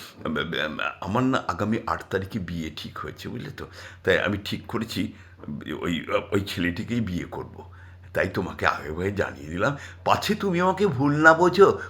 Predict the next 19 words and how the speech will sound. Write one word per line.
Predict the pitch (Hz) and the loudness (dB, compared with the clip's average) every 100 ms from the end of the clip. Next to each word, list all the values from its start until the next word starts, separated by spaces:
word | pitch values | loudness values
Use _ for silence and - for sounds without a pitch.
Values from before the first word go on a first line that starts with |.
| - | 6
পাছে | 143 - 165 | 6 6 0
তুমি | 143 151 | 0 2
আমাকে | 156 151 151 | 2 2 2
মানে | 147 143 - - | 2 0 -4 -2
আমার | 147 156 | 4 4
উপর | 151 151 | 4 10
রাগ | 147 123 117 | 12 12 10
না | 127 123 | 6 6
করো।" | 110 127 | 6 2
"না, | 240 302 | 10 12
না, | 311 240 | 12 12
রাগ | 175 220 - - | 12 12 10 6
করার | - 277 - | 10 10 10
প্রশ্ন | 233 220 220 240 | 2 -4 0 0
কিছু | 208 202 196 | 0 -4 -2
নেই, | 175 156 127 | 0 0 0
তবে | 117 185 | -2 -2
যেটা | - 196 | 2 2
হলো | - 110 131 170 101 110 | 2 2 6 8 10 8